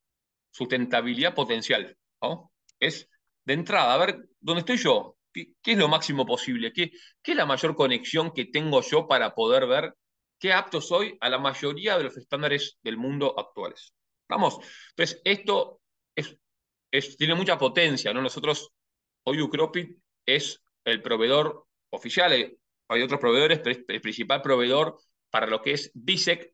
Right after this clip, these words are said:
que es la respuesta mandatoria, digamos, de lo que es Argentina para E U D R.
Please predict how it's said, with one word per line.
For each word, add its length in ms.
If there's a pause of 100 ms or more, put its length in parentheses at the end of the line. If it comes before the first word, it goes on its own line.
que 140
es 220 (100)
la 120
respuesta 640
mandatoria, 760 (340)
digamos, 500 (180)
de 480
lo 100
que 120
es 100
Argentina 540
para 280
E 120
U 180
D 140
R. 320